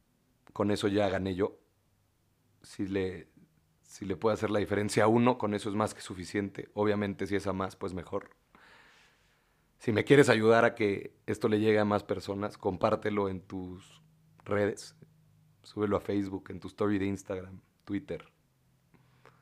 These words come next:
Haz que le llegue a la gente que realmente lo necesita. Por favor. Sí, solo si quieres, ¿eh? Esto no, no es, no es nada, nada obligatorio. Y pues nada,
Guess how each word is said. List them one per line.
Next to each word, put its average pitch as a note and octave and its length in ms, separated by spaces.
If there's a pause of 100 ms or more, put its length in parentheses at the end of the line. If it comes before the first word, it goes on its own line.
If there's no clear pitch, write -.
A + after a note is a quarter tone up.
(1080)
Haz A#2+ 160
que D3+ 120
le A#2+ 100
llegue A#2 200
a A#2+ 40
la G#2+ 80
gente G#2 260
que G2+ 100
realmente G2+ 440
lo G2 100
necesita. - 500 (1000)
Por F#2+ 140
favor. F2+ 260 (1700)
Sí, B2 260
solo A2+ 240
si G#2+ 140
quieres, F#2+ 400
¿eh? - 100
Esto - 180
no, F#2+ 180
no F2+ 180
es, - 300 (1120)
no F#2+ 100
es F2+ 80
nada, G2+ 340 (720)
nada G2+ 300
obligatorio. F2+ 600 (1400)
Y G2+ 60
pues G2+ 200
nada, B2+ 400